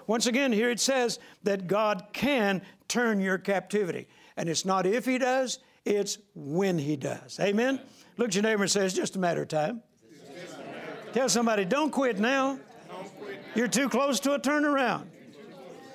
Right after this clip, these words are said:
Amen? Praise God. Now, some of you might be thinking, "But Brother Jerry, you don't know the pressure I'm under right now." Hey, I got good news for you. You under a lot of pressure? Put a smile on your face. You know what that means?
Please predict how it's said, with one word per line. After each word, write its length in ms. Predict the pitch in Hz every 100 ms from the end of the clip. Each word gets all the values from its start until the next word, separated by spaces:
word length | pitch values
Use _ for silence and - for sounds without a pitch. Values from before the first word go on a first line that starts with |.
| - - - -
Amen? 480 | 180 196 226 269 294 - - -
Praise 360 | 202 208 190
God. 360 | 147 202 135 - - - - -
Now, 200 | 247 277
some 220 | 233 294 277
of 60 |
you 100 | 254
might 260 | 240 247 214
be 120 | 240
thinking, 480 | 185 247 233 247 208 - -
"But 140 | - 233
Brother 240 | 294 370
Jerry, 300 | 175 262 262
you 80 | 269
don't 160 | 294 254
know 120 | 240
the 100 | 208
pressure 380 | 226 247 196 196
I'm 120 | 180
under 240 | 180 170
right 220 | 170 151
now." 260 | 165 151 - _ - - - -
Hey, 300 | 226 240 226
I 80 | 180
got 240 | 208 196
good 180 | 202 190
news 260 | 202 185
for 200 | - 165
you. 160 | - - _ -
You 100 | 196
under 200 | 233 247
a 40 |
lot 160 | 226 233
of 80 | 175
pressure? 380 | 233 233 247 - _ _ -
Put 100 | 254
a 60 |
smile 320 | - 214 196
on 100 | 175
your 100 | 160
face. 380 | 147 160 - - - -
You 80 | 202
know 60 |
what 160 | 214 220
that 160 | 226
means? 380 | 226 254 269 -